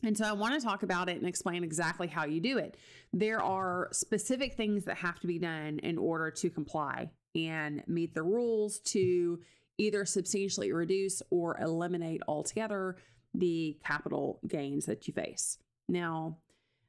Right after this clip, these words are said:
like everything, I always put this dis-, disclaimer out there where you really have to make sure you're following the rules.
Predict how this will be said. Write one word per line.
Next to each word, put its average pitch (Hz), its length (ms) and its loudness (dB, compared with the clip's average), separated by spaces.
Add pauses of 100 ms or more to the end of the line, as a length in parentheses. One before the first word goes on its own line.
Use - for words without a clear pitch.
like 208 460 0
everything, 202 460 0
I - 160 0
always 208 200 0
put 202 140 0
this 190 140 -2
dis-, - 260 -4
disclaimer 175 580 0
out 165 220 -2
there 160 180 0
where 156 140 -2
you 165 220 0
really 180 240 0
have 160 240 -4
to 165 80 2
make 151 120 -2
sure 160 200 0
you're 143 100 -2
following 139 380 -2
the 139 80 0
rules. - 320 -4